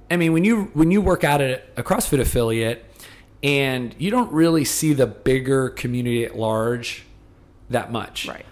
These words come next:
Speaker 1: But when you go to a B C S Classic, it just makes you realize, like, wow, like, there's, well, number one,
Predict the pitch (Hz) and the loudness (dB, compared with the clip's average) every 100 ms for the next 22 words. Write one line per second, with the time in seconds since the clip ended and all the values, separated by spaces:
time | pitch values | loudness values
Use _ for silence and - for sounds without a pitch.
0 | - 139 135 147 226 262 190 139 143 - | -2 0 2 0 0 4 4 4 0 0
1 | 127 - 123 120 123 113 107 - - 139 | -2 -2 -2 -2 -2 -6 -10 -12 -4 -4
2 | 151 196 165 139 135 - 135 123 120 120 | 0 -2 -2 -2 -2 -2 -2 -2 -2 -2
3 | 117 110 107 104 117 110 - - - - | -2 -2 -6 -6 -8 -10 -16 -20 -20 -20
4 | - - - - - - 143 135 127 117 | -20 -20 -20 -20 -12 -4 0 2 4 2
5 | 110 110 110 107 98 - - 123 147 160 | 2 2 0 -2 -4 -14 -10 -2 0 0
6 | 135 - - - - 120 120 110 123 135 | -2 -6 -10 -18 -8 -2 -2 -2 -6 -4
7 | 127 123 165 156 123 131 139 | -2 0 4 4 2 0 -4